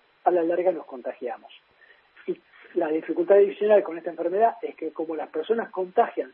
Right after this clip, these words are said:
sin tener síntomas, no es necesario que alguien esté tosiendo o estornudando para que nosotros nos demos cuenta que puede estar contagiando.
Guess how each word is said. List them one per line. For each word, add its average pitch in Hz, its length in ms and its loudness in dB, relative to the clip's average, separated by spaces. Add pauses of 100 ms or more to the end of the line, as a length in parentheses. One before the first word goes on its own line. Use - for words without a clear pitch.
sin 190 180 -6
tener 180 340 -4
síntomas, 160 480 -8 (600)
no 240 160 2
es 190 80 -2
necesario 160 580 0
que 160 140 -2
alguien 165 320 0
esté 170 400 0 (280)
tosiendo 196 640 4
o 156 160 4
estornudando 170 800 0
para 143 180 -4
que 143 120 -2
nosotros 151 360 -4
nos 156 100 -6
demos 156 220 -6
cuenta 175 240 0
que 131 80 -2
puede 143 180 0
estar 143 160 -2
contagiando. 120 600 -6